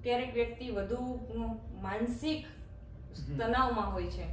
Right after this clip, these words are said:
Speaker 1: એટલે કે મગજને વધુ વાપરનાર વ્યક્તિનું વિટામિન બી ટ્વેલ્વ વધુ વપરાતું હોય છે.
Speaker 2: હમ.
Speaker 1: એટલે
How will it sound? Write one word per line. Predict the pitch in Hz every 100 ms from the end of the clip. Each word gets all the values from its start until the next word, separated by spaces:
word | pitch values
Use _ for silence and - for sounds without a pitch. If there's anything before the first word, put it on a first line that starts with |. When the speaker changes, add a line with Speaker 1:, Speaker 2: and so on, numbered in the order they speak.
| - - - - 208
Speaker 1:
એટલે | 254
કે | 262 285
મગજને | 262 208 214 240 262 269 277
વધુ | 254 214 247
વાપરનાર | 277 254 226 220 220 214 208
વ્યક્તિનું | 196 196 - 202 214
વિટામિન | 202 - 202 208 220
બી | 196
ટ્વેલ્વ | 190 190 214 - - - -
વધુ | 196 196 208
વપરાતું | 196 - 254 180 - 185
હોય | -
છે. | -
Speaker 2:
હમ. | 320 - - - 220
Speaker 1:
એટલે | 240 277 294